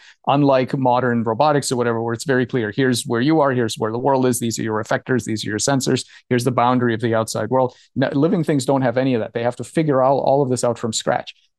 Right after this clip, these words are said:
The benefit to, uh, being able to figure it out from scratch, having to figure it out from scratch, is that you are then compatible with all kinds of weird initial conditions. For example, if I separate you in half,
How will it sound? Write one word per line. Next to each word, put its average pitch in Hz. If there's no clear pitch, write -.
The 117
benefit 151
to, 123
uh, 113
being 135
able 147
to 143
figure 127
it 117
out 113
from 113
scratch, -
having 165
to 120
figure 110
it -
out -
from -
scratch, -
is 127
that 131
you 135
are 139
then 151
compatible 135
with 123
all 147
kinds 151
of 120
weird 131
initial 110
conditions. 160
For -
example, 110
if 107
I 113
separate 127
you 123
in 120
half, 147